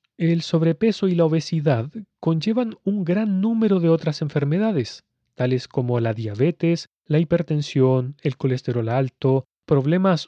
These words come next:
osteoarticulares, reflujo, acidez estomacal, estitiquez,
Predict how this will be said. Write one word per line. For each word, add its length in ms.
osteoarticulares, 1400
reflujo, 1000
acidez 440
estomacal, 760
estitiquez, 880